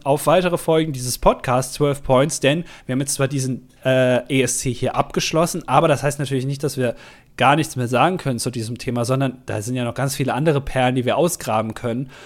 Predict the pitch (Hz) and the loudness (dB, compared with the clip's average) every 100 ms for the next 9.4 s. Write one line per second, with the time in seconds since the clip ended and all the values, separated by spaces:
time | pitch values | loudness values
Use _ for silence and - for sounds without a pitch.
0 | - - 123 160 143 139 127 165 151 185 | -16 -8 -6 -2 0 2 2 2 0 -2
1 | 208 185 156 - 151 156 - 156 156 120 | 0 -2 -4 0 0 0 0 4 4 2
2 | 113 - 139 160 139 101 - - - - | -6 -2 4 4 2 -4 -10 -20 -20 -20
3 | - 127 127 127 123 143 _ _ _ _ | -4 0 2 0 -4 -8 _ _ _ _
4 | _ - 131 123 131 165 220 226 - - | _ -4 -2 0 4 4 4 0 -2 -8
5 | - - 117 107 - - 117 135 151 135 | -16 -10 -8 -8 -6 -2 0 0 0 0
6 | 120 117 123 113 113 - 143 156 139 139 | -2 -4 -4 -4 -4 -2 0 0 0 0
7 | 233 - 165 170 175 - 147 165 180 170 | 0 2 2 4 2 0 -4 0 0 0
8 | 175 156 147 - 165 170 147 151 147 123 | -2 -4 -4 0 0 2 -2 -4 -4 -6
9 | - 135 196 - | -8 -6 -6 -6